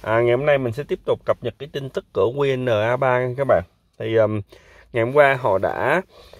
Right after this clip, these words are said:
à, công bố cái số lượng coin airdrop trong đợt một, cũng như là cái lộ trình để họ,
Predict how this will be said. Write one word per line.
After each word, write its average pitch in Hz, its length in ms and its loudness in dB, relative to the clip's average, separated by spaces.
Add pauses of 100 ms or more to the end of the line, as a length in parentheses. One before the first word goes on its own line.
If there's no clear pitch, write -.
(140)
à, 110 180 -4
công 131 280 -2
bố 139 340 6
cái 147 180 -2
số 175 300 -2
lượng 101 340 2 (920)
coin 127 260 2
airdrop 127 400 0 (100)
trong 123 180 -8
đợt 113 200 -6
một, 104 220 0 (380)
cũng 101 200 -8
như 131 140 -2
là 113 180 2
cái 123 380 0
lộ 127 260 2
trình 101 320 -4 (540)
để 60 220 -2
họ, 82 300 -2